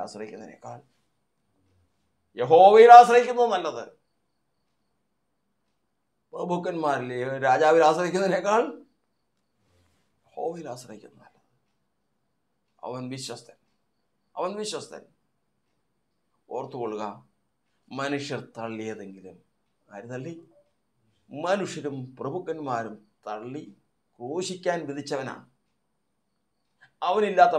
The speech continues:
മാനം എനിക്ക് കിട്ടുമെന്ന് ഞാൻ വിചാരിച്ചിട്ടുണ്ടെങ്കിൽ ഈ പണിക്ക് ഞാൻ നടക്കാൻ സാ-, യോഗ്യനല്ല. ഇന്ന് കർത്താവിൻ്റെ സന്നിധിയിൽ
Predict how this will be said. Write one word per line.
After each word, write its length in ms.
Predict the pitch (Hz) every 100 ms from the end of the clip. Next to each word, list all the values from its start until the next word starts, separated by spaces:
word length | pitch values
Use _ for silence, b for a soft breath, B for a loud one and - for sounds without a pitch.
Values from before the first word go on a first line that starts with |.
| 147
മാനം 240 | 180 180 165
എനിക്ക് 220 | 196 190 143
കിട്ടുമെന്ന് 340 | 147 185 180 156
ഞാൻ 80 | 147
വിചാരിച്ചിട്ടുണ്ടെങ്കിൽ 840 | 135 147 165 175 196 175 196 196 247 - - _ _ _ _ _ _ _ _ _ 135
ഈ 20 | -
പണിക്ക് 260 | 120 117 110
ഞാൻ 100 | 107 120
നടക്കാൻ 280 | 101 104 101
സാ-, 180 | 98 101 104
യോഗ്യനല്ല. 420 | 117 127 165 185 139 - - _ _ _ _ _ _ _ _ _ _ _ _ _ _ _ _ _ _ _ _ _ 92
ഇന്ന് 120 | 98
കർത്താവിൻ്റെ 460 | 98 - 113 107 104 104
സന്നിധിയിൽ 460 | 98 101 101 101